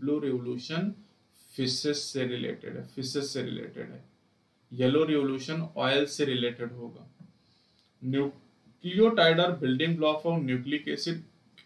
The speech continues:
Each nucleotide is the composite molecule formed by,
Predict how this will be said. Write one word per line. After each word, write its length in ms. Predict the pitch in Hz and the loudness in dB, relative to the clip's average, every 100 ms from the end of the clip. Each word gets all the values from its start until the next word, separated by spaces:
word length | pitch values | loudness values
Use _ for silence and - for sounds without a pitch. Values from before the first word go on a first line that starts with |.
| _ _ _ _ - | _ _ _ _ -2
Each 260 | 214 214 180 | 0 2 0
nucleotide 680 | 143 143 147 147 151 156 165 | 0 0 2 2 4 4 2
is 100 | 170 | 0
the 160 | 175 175 - | 0 -2 -2
composite 580 | 131 123 135 139 165 143 | -4 0 0 0 0 -2
molecule 440 | 123 123 123 139 143 120 | -2 -2 0 -2 -2 -6
formed 280 | 120 117 | -6 -4
by, 140 | 110 | -6